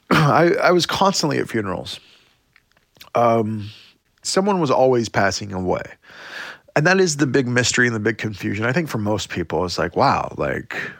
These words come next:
they're gone, you know? Um, and in the culture,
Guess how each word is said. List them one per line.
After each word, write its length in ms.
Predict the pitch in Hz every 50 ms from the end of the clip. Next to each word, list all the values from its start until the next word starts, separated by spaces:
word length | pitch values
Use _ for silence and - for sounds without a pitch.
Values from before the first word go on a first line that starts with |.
| - _ -
they're 100 | - 104
gone, 460 | - - 101 101 113 82 - - - - - - - - - -
you 100 | 104 92
know? 260 | - - - - - - - - - - - - - - - - -
Um, 600 | - - 110 110 107 101 98 95 95 95 92 117 127 175 - - - _ -
and 140 | 139 139 143
in 340 | 147 151 180 185 175 156
the 80 | 147 127
culture, 640 | - - 131 123 117 - - 113 110 107 107 104 107